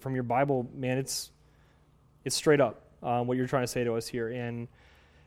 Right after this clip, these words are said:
and God, I just want us to apply these things to our lives, to, to learn how to love each other and, and love, you know, our future spouses and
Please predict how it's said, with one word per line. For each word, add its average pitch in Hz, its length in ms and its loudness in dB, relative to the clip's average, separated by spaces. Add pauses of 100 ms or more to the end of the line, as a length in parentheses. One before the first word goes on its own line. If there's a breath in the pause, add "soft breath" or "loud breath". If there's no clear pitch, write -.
(140 soft breath)
and 143 80 -4
God, 151 140 12
I 160 80 10
just 160 160 4
want 170 120 8
us 160 120 4
to 156 120 8
apply 143 340 6
these 135 260 2
things 131 220 -4
to 139 80 2
our 123 80 4
lives, 120 500 0
to, 123 340 2
to 135 140 -6
learn 143 180 2
how 147 140 4
to 135 60 4
love 135 220 6
each 147 200 0
other 139 240 4
and, 123 200 -2
and 127 180 -4
love, 143 420 8
you 135 80 -2
know, 127 60 0
our 123 100 0
future 143 240 -4
spouses 139 560 2
and 120 260 -4